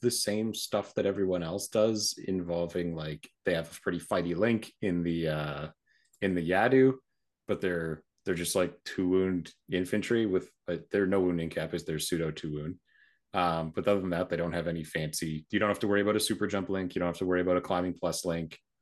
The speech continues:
Um, they don't have an equivalent to, like, uh, like a Fide or anything like that, who's gonna just be in your deployment killing you. There is sort of a chance with that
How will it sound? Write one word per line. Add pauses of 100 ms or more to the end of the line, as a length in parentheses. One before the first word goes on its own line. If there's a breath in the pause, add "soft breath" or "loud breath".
(280)
Um, (380)
they
don't
have
an
equivalent (120)
to, (680)
like,
uh, (680)
like
a
Fide (600)
or
anything
like
that,
who's
gonna
just
be
in
your
deployment
killing
you. (460 loud breath)
There
is (240)
sort
of
a
chance
with
that